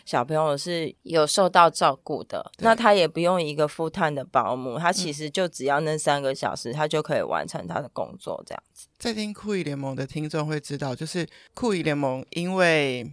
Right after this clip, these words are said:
Speaker 2: 就是我有一段去内湖科学园区工作的时间的关系断掉过。其实我断掉在复更的时候就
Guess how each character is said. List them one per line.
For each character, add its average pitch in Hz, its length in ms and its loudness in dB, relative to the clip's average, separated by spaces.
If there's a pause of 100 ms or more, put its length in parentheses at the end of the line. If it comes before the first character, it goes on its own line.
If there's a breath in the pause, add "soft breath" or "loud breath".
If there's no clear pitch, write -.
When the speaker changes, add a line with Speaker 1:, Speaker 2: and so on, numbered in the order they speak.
Speaker 2:
就 170 120 -6
是 175 60 -2
我 143 160 2
有 131 80 2
一 123 80 -6
段 143 480 2
去 147 340 -4
内 151 180 0
湖 143 80 -8
科 147 160 -6
学 143 140 -6
园 127 100 -4
区 135 160 -10
工 131 260 -6
作 139 220 -2
的 71 260 -6
时 - 220 -10
间 147 140 -2
的 127 80 -4
关 135 220 -2
系 135 280 -8 (320 loud breath)
断 165 240 4
掉 147 200 -2
过。 - 280 -10 (240 loud breath)
其 - 100 -4
实 285 60 2
我 254 120 2
断 202 240 4
掉 185 160 0
在 180 200 2
复 180 260 -2
更 151 180 0
的 151 140 -2
时 - 100 -6
候 131 120 0
就 180 200 2